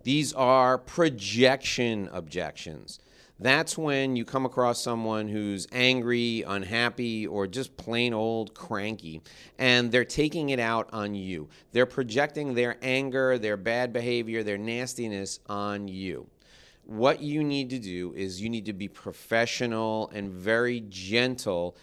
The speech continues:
in handling these types of, of objections. When they come off and they say something to you like,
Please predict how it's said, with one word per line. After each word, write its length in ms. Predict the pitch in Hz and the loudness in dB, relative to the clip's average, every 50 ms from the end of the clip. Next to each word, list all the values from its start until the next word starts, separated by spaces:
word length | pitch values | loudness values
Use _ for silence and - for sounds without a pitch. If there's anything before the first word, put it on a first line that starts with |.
| - - | -20 -10
in 140 | - 117 113 | -6 -4 0
handling 540 | 117 117 113 110 110 107 107 107 107 104 98 | 0 2 2 2 0 0 -2 -2 -4 -4 -4
these 280 | 101 110 107 101 - | -4 -4 -4 -6 -6
types 360 | - - 101 98 98 92 - 104 | -4 -2 -2 -2 -2 -2 -4 -2
of, 380 | 95 95 92 92 90 85 80 - - | -2 -2 -2 -6 -10 -12 -14 -8 -6
of 440 | 92 90 90 87 87 85 - - _ _ _ _ _ _ _ _ _ _ - | -4 -4 -4 -4 -8 -12 -16 -20 _ _ _ _ _ _ _ _ _ _ -10
objections. 640 | 110 98 90 104 98 87 - - - 76 65 - - - _ - - - - | -8 -8 -2 0 0 0 0 -4 -10 -12 -12 -12 -16 -18 _ -20 -20 -18 -8
When 180 | - 113 117 117 | -2 -2 2 4
they 220 | 123 131 147 151 | 4 4 4 2
come 240 | 143 - 151 143 135 | 0 -2 -4 0 2
off 320 | 120 117 113 110 107 - | 2 2 2 0 0 -2
and 120 | 110 104 107 | -4 -2 0
they 140 | 113 120 120 | 0 0 0
say 300 | - - 123 120 120 117 | 0 2 2 2 2 2
something 380 | - 123 113 107 120 117 110 | -2 -4 -4 -4 -6 -8 -8
to 140 | - - 113 | -8 -8 -8
you 320 | 107 101 98 95 87 82 | -8 -6 -6 -6 -6 -6
like, 540 | 82 85 90 95 98 101 104 101 - - - | -4 -2 -2 0 0 0 -2 -4 -6 -14 -20